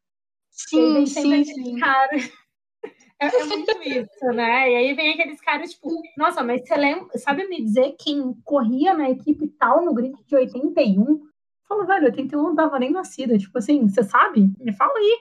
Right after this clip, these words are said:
Speaker 2: sabe? Então, é muito isso, é muito aquela coisa. E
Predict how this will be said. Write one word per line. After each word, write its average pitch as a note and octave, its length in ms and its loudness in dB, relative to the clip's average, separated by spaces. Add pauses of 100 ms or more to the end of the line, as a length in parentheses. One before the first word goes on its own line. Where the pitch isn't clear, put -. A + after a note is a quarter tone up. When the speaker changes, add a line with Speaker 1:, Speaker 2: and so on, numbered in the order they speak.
(160)
Speaker 2:
sabe? A#3+ 420 -2
Então, A#3+ 920 -2
é A#3+ 60 -6
muito C4+ 640 -8
isso, G3+ 480 -2
é G#3 140 0
muito G#3+ 320 -2
aquela B3 260 -10
coisa. G#3 320 -4
E G#3+ 260 -8